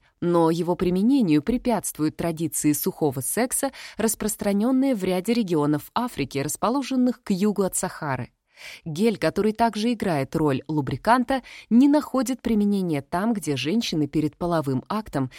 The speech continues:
специально осушают вагину травами, чтобы продемонстрировать свою невинность. Игнорирование социальных условий, в которых живут женщины,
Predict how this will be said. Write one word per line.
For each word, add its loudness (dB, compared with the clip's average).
специально 0
осушают -2
вагину 0
травами, -2
чтобы -2
продемонстрировать 0
свою -2
невинность. -4
Игнорирование 2
социальных -2
условий, 0
в -18
которых -2
живут -4
женщины, 0